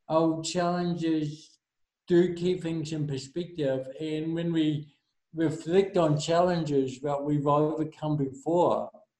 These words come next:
'cause we've all had challenges before, individually or as a whole, and we've got through, and it's through our reflection on those that we grow resilience,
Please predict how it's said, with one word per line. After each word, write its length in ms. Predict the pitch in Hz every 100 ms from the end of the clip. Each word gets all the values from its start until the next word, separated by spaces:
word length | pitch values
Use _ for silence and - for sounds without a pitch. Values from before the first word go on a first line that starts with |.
| _ _ _ _ _ _ _ -
'cause 160 | 151
we've 280 | 151 151 151
all 220 | 185 214
had 160 | 196 -
challenges 600 | 170 147 143 135 123 120
before, 540 | 127 120 123 120 131 147
individually 960 | 160 151 151 147 160 151 156 160 156 -
or 240 | 147 151 170
as 160 | -
a 80 | 156
whole, 420 | 135 127 131 - -
and 160 | 156 165
we've 180 | 175 170
got 320 | 160 139 -
through, 420 | 131 131 139 139 - _ _ _ _ _
and 160 | 165 165
it's 320 | 165 165 -
through 240 | 180 185 170
our 140 | 151
reflection 840 | 147 139 - 151 202 - - 175
on 180 | 151 135
those 500 | 123 120 131 135 139 - _ _ _ _ _ _ _
that 400 | 156 156 156 -
we 520 | 151 151 151 151 147 - _ _
grow 260 | - 151 151
resilience, 1120 | 139 135 135 156 170 165 131 - - -